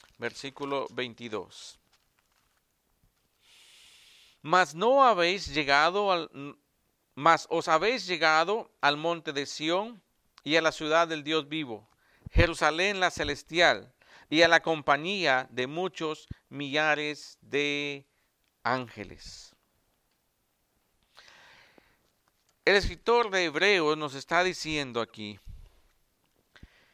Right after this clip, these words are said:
que nosotros no nos hemos llegado a nada material, a nada de este mundo. Nos dice que nos hemos llegado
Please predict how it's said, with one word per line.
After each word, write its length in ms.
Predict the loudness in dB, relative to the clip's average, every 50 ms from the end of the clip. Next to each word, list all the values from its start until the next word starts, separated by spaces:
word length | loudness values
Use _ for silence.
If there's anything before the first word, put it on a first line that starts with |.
| _ _ _ _ -2
que 160 | 2 2 4
nosotros 880 | 4 2 -2 0 0 2 2 2 0 -2 -6 -6 -8 -10 -20 -20 -20 _ -18 -18 _ _ -20 _ _ _ _ _ _ _ _ _ _ _ _ _ _ _ _ _
no 220 | -4 0 2 2 2
nos 160 | 2 2 0
hemos 280 | 0 0 0 -2 -2
llegado 720 | 0 -2 2 4 6 6 6 6 6 4 2 2 0 -4 _ _ _ _ _ _ _ _ _ _ _ _ _ _ _ _ _ _ _ 0
a 200 | 2 2 2 2
nada 340 | 2 0 0 0 0 0 -2
material, 580 | -2 -4 -6 -6 -8 -6 -4 -4 -4 -4 -8 _ _ _ _ _ _ _ _ _ _ _ _ _ _ _ _ _ _ _ _ _ _ _ _ -16 -6 0
a 100 | 0 0
nada 320 | 2 4 2 4 4 4
de 120 | 2 0 -2
este 200 | -4 -6 -10 -8
mundo. 420 | -8 -8 -10 -10 -12 -16 -20 _ _ _ _ _ _ _ _ _ _ _ _ _ _ _ _ _ _ _ _ _ _ _ _ _ _ _ _
Nos 240 | -8 -6 -6 -6 -4
dice 320 | -6 -6 -4 -2 -4 -4
que 140 | -2 -2 -2
nos 200 | -2 -2 -4 -6 -4
hemos 420 | -2 -2 -2 0 -2 -4 -4 -4
llegado 800 | -4 -2 -2 0 0 0 2 2 2 2 0 0 -2 -2 -4 -8